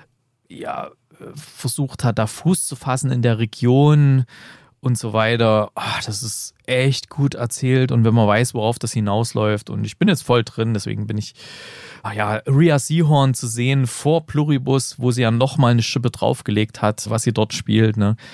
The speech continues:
ist einfach, einfach toll. Also ich bin jetzt voll drin. Ich gucke jetzt Netflix über die Feiertage. <laughs> Ich gucke das noch zu Ende. Die, ich glaub, sieben Staffeln hat das. Ich bin jetzt bei, jetzt kommt Staffel vier bei mir. Also ich hab noch drei vor mir und bin voll,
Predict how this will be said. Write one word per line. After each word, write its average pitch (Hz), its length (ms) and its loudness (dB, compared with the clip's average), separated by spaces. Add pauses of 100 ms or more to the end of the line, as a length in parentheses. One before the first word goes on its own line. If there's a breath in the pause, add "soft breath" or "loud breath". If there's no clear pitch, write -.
(160 loud breath)
ist - 100 -16
einfach, 101 380 -4 (160)
einfach - 320 -8
toll. 101 400 -2 (160)
Also 113 120 -2
ich - 80 -12
bin 123 120 4
jetzt 117 140 0
voll 113 200 2
drin. 117 400 4 (360 soft breath)
Ich - 80 -20
gucke 113 200 -4
jetzt - 120 -6
Netflix 107 680 -4
über 139 260 -8
die 110 40 0
Feiertage. 107 720 0
<laughs> - 60 -16
Ich - 140 -10
gucke - 200 -2
das 139 140 -2
noch 147 160 -2
zu 123 140 -6
Ende. 131 300 4
Die, 123 180 0
ich 147 400 -8
glaub, 135 260 0
sieben 156 320 -4
Staffeln 185 400 2
hat 180 140 2
das. 180 260 2
Ich - 160 -8
bin 131 100 0
jetzt 139 220 -2
bei, 123 480 0 (260 loud breath)
jetzt 117 160 -8
kommt 135 200 -2
Staffel 127 280 -4
vier 160 280 2
bei 143 160 4
mir. 147 240 4
Also 127 200 0
ich 113 80 -6
hab 120 120 -6
noch 117 120 -8
drei 110 300 -4
vor 123 220 -2
mir 127 260 0 (480 loud breath)
und 110 580 0
bin 117 140 0
voll, 117 440 2